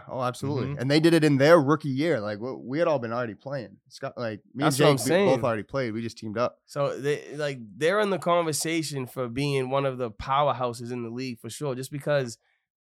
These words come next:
Speaker 3: what they've done, like, that's history. It's not gonna go anywhere. They, they grabbed two rings their first season together, their rookie year.
Speaker 1: They need more
Speaker 3: So
Speaker 1: respect on the name. I think
Speaker 2: Facts.
Speaker 1: don't, people just don't give them enough credit.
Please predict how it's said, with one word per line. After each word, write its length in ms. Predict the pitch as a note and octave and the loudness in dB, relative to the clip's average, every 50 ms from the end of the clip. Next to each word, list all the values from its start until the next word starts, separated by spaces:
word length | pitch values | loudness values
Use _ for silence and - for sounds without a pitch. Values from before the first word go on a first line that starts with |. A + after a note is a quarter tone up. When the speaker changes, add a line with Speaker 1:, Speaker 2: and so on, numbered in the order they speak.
| _ | _
Speaker 3:
what 180 | - D3 D#3+ D3 | -2 -2 0 0
they've 280 | E3+ E3+ D3+ B2+ G#2 A2 | 0 -2 -2 -2 -2 0
done, 340 | B2 C#3 D3+ D3+ D3 C3+ A#2+ | 2 4 4 4 2 0 -4
like, 180 | A#2 A#2 A2+ G2+ | -6 -6 -6 -4
that's 220 | A#2+ C3 C3 - | -4 -6 -6 -6
history. 440 | - C#3+ D3 C#3 - - A2+ G#2+ G2+ | -6 -6 -6 -6 -8 -10 -10 -12 -12
It's 160 | G2+ G2 - | -12 -10 -6
not 180 | C3 C3 B2 B2 | -6 -4 -4 -6
gonna 160 | B2+ A2 A2 | -6 -8 -8
go 240 | G#2+ A#2 B2 C3 B2 | -6 -4 -4 -2 -4
anywhere. 340 | A2 G2+ G2+ G2+ G2+ G#2 G#2 | -6 -8 -10 -12 -14 -12 -10
They, 200 | A2 A#2 A#2 G#2+ | -10 -8 -8 -8
they 280 | - - A#2 A#2 G#2+ - _ _ | -8 -10 -10 -10 -12 -14 _ _
grabbed 320 | B2+ B2 D3 D3 C3 - | -2 0 0 0 -2 -4
two 200 | - - C#3+ C3+ | -6 -6 -6 -4
rings 300 | A#2+ B2 C3 C3 B2 A2 | -4 -6 -6 -8 -8 -8
their 120 | A#2 A2 | -10 -12
first 320 | G#2+ - - C3 B2 A#2 - | -8 -6 -6 -6 -6 -6 -8
season 240 | - B2 A#2 A2+ A2 | -8 -8 -6 -8 -8
together, 300 | G#2+ A2+ B2 A#2+ A2+ G#2+ | -8 -8 -8 -8 -10 -10
their 140 | G#2+ G#2 A2+ | -12 -12 -12
rookie 240 | A#2 A#2 A2+ A2 G#2+ | -12 -12 -12 -12 -12
year. 320 | G#2+ A2+ A#2 G#2+ F#2 - _ _ _ | -10 -10 -10 -12 -14 -18 _ _ _
Speaker 1:
They 80 | - B2 | -4 0
need 120 | C#3 D3 D3 | 2 2 4
more 160 | D3+ D3+ D3 | 4 4 2
Speaker 3:
So 40 | D3 | 2
Speaker 1:
respect 440 | C3 - - - C3+ B2+ B2 - | 0 -2 -2 -2 -2 -2 -2 -4
on 100 | A2+ G#2 G#2+ | -8 -8 -6
the 60 | G#2 | -6
name. 300 | G#2+ A2 G#2+ G#2+ G2+ F#2 - _ _ _ _ _ _ _ _ - - | -8 -6 -8 -8 -10 -12 -16 _ _ _ _ _ _ _ _ -12 -10
I 60 | B2 | -8
think 160 | - D#3 D3+ | -4 -4 0
Speaker 2:
Facts. 60 | C#3 | 4
Speaker 1:
don't, 220 | C3+ D#3 C#3+ C3+ - | 4 6 6 6 4
people 180 | - E3+ D#3+ | 4 4 4
just 160 | D#3 D#3 C#3+ C3 | 4 2 4 4
don't 160 | D3+ D3 C#3+ | 4 4 4
give 120 | C#3+ D3 | 4 4
them 80 | C3+ D3 | 4 4
enough 200 | C#3 C3 A#2+ - | 4 2 2 2
credit. 400 | - C#3 C#3 C3+ A#2+ - - | 2 2 2 4 2 0 -4